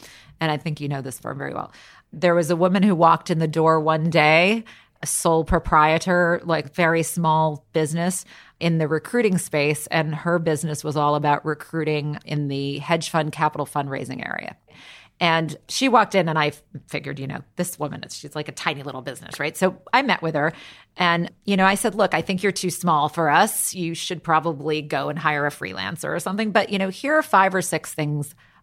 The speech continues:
I think you should do." And one of those things was the data that you're sitting on about people in capital fundraising is really interesting to reporters. Like, you know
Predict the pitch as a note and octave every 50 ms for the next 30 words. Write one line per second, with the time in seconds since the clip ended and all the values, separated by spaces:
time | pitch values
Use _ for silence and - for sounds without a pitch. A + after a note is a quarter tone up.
0 | _ - D#3 D3+ D3 - D#3 C3+ A#2+ - C3+ C3 B2 - - B2+ A#2 B2 - -
1 | - - - C#3+ D3 - - - - - - - _ _ - E3+ F3 G3+ B3+ D#4+
2 | G#4+ F#4 - F3+ E3+ E3 D#3+ - - D#3 C#3+ D3 D3+ C#3+ - D#3 D3+ D3+ D3+ C#3+
3 | - - E3 D3 E3+ D3+ C#3+ E3+ E3+ G#3+ C#4 B3+ G3+ E3+ D#3+ D3+ - D3+ D3 C#3
4 | - - - G3 F#3+ F#3 D#3+ D3 C#3 C3 C3 C3 C3 C3+ - - - C#3+ C3+ -
5 | D3+ - D3+ C#3+ - - _ - - - F#3+ F#3 F#3+ - D#3 C#3+ C#3+ C#3+ C#3 B2+
6 | - - - _ _ _ _ - D#3+ D3 C#3+ C#3+ D3 D3 C#3+ - - F3 D#3 -
7 | D3 C#3+ - - D#3+ D#3 D3+ C#3 C3 B2+ A2+ B2 C3+ D3+ - - C3 - - -
8 | _ _ C#3 C3 C#3 D#3 F3 E3 C#3+ C3+ - - C#3+ C#3 C#3 C3 - - C3+ C#3
9 | C3+ - - - - - - - - - - - - D3 - _ D3+ E3 F#3+ B3
10 | C#4 B3 F#3+ D#3+ D3+ C#3+ C#3 C#3